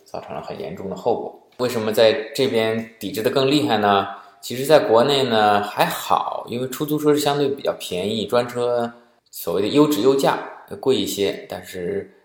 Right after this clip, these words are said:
服务好一些。但这边呢，出租车是又贵，服务又差。这个出租车的价格，我同样打一次车去机场呢，出租车的价格是 Uber 的两倍，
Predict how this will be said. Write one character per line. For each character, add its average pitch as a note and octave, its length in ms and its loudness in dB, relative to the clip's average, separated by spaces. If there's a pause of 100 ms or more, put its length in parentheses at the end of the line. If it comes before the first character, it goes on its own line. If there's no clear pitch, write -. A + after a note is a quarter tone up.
(580)
服 D#3 280 0
务 D3 40 4
好 - 280 -4
一 - 40 -16
些。 - 200 -10 (360)
但 - 160 -8
这 A3 220 4
边 F#2+ 320 2
呢， - 320 -2 (320)
出 - 160 -4
租 C3+ 140 -2
车 C#3+ 160 -4
是 C#3+ 160 -4
又 G3+ 340 6
贵， - 320 6
服 - 220 -8
务 A2 80 0
又 G2 160 0
差。 - 420 -8
这 G#2 80 -6
个 A#2+ 80 -2
出 - 180 -6
租 C3+ 160 -6
车 C3+ 300 4
的 A2 360 4
价 A#2 260 2
格， F#2+ 420 0 (300)
我 G2 160 2
同 A2+ 200 -2
样 B2+ 180 4
打 C2+ 200 2
一 F2+ 60 -4
次 - 160 -4
车 G#2 200 2
去 G#2 160 -4
机 A2 200 -8
场 - 260 -8
呢， E2+ 220 -6 (920)
出 - 160 -6
租 B2 140 -4
车 B2+ 180 2
的 B2 80 0
价 A#2 200 0
格 F#2+ 260 4
是 G#2 220 -2
Uber G#2 580 4
的 F#2 100 2
两 F2+ 220 0 (160)
倍， - 280 2